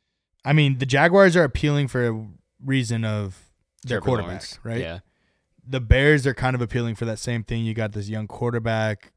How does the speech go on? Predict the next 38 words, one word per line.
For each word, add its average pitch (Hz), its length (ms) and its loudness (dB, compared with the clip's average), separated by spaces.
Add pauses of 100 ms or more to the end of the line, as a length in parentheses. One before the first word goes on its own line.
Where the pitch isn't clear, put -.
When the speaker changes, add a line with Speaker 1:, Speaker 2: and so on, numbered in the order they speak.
(140)
Speaker 1:
The 120 80 -8
Bears 110 720 -4 (1000)
kinda 269 280 -2
have 123 180 0
a 110 60 -6
good 107 400 -8
squad, 98 580 -10 (260)
I 120 120 -10
would 113 160 -6
say. 113 340 -10 (160)
Speaker 2:
Yeah. 82 200 -12 (760)
Speaker 1:
Um, 110 760 -4 (280)
Giants, 123 800 -2
I 113 120 -8
don't 110 140 -6
feel 110 140 -8
like 107 160 -8
that's 104 200 -8
very 104 200 -8
appealing. 101 640 -8 (240)
Speaker 2:
Yeah. 82 180 -14
Speaker 1:
Except 123 320 -4
for 117 80 -6
the 104 60 -8
fact 113 240 -4
that 107 100 -6
you're 107 180 -4
in 107 140 -4
New 110 60 -4
York, 175 480 2
but 120 320 -6
with, 117 440 -12
which 139 220 -4
could 135 140 -4
be 127 80 -4
a 117 60 -6
bad 139 340 -4
thing 104 340 -8